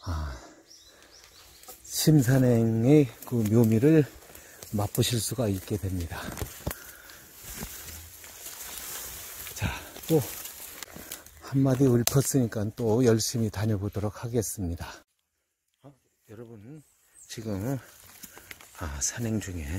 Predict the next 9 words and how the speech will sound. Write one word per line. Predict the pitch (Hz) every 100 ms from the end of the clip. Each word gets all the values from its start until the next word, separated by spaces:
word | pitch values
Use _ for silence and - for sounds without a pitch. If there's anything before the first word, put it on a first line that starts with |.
| 90 - -
얼핏 | 107 - -
봤을 | - 85 - -
때게 | 92 107 90 - - - - - - - - -
삼해잎하고 | - - 160 165 135 - 117 107 98 104 127 -
거의 | - - - - 117 117 92 - _ _ _ _
똑같은 | - - - - 107 76 - _ _ _ - - -
이 | 101
식물들을 | 101 - 127 104 92 92 87
만났습니다. | 78 76 71 - - - - -